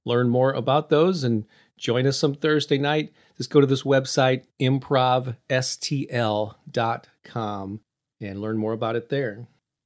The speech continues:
And another two thousand twenty blessing that comes to mind is that my girlfriend Pookie and I got a new dog from a stray rescue place where my daughter works.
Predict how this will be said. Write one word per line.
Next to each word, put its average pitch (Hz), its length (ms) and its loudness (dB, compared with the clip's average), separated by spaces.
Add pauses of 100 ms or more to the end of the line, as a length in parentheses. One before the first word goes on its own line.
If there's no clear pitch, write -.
(540)
And 143 140 4
another 151 260 4
two 151 180 -2
thousand 139 400 -2
twenty 143 260 -2
blessing 143 420 0
that 135 100 0
comes 139 280 0
to 139 100 -4
mind 143 340 -2
is 131 100 -2
that 135 220 0 (260)
my 127 100 -2
girlfriend 131 480 0
Pookie 180 500 -2
and 117 140 -2
I 113 540 -4 (440)
got 117 320 0
a 131 140 -2
new 127 260 0
dog 127 640 -2
from 117 140 -8
a 107 60 -4
stray 123 560 -2
rescue 123 420 -4
place 113 420 -8
where 117 100 -2
my 113 280 -4 (260)
daughter 131 340 -2
works. - 600 -10